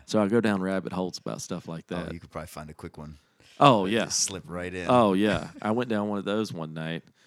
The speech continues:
Speaker 1: and, like, yeah, I'm just always fascinated by that kind of thing. Uh,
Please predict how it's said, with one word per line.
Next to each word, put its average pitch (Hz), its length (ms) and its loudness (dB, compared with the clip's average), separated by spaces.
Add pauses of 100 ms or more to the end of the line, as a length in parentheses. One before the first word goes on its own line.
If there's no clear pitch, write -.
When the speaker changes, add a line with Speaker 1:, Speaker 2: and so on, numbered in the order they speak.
(440)
Speaker 1:
and, 98 140 -6
like, 92 240 -6
yeah, 110 300 -2 (400)
I'm - 60 -12
just 131 220 -8
always 101 420 2
fascinated 85 640 -4
by 85 140 -4
that 78 200 -6 (280)
kind - 160 -6
of - 80 -12
thing. - 400 -10 (1080)
Uh, 82 380 -4